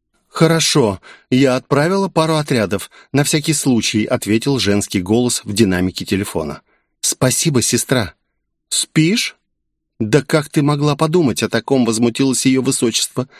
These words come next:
"Я уже два часа как на ногах". "Бедная, как всегда трудоголничаешь", улыбнулась девушка в ответ. "Кстати, этот твой Ичиро, ты же говорила, что он простолюдин.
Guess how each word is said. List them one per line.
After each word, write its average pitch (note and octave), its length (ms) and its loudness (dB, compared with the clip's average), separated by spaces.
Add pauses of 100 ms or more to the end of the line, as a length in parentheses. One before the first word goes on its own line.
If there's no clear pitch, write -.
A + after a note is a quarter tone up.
(160)
"Я C3+ 160 4
уже C3 180 2
два C3+ 220 2
часа D3+ 360 -2
как - 200 -6
на C3+ 120 2
ногах". D3 480 -2 (480)
"Бедная, B2+ 680 2
как C3 220 2
всегда C#3+ 560 0
трудоголничаешь", E3 1200 0
улыбнулась C#3+ 560 2
девушка C#3 400 0
в C#3 40 0
ответ. C#3 360 0
"Кстати, D#3+ 640 0 (580)
этот E3+ 340 0
твой F3 580 0
Ичиро, D#3 720 0
ты D#3+ 160 2
же D3+ 120 0
говорила, D#3+ 380 2
что D#3+ 260 0
он D#3+ 260 2
простолюдин. E3+ 920 0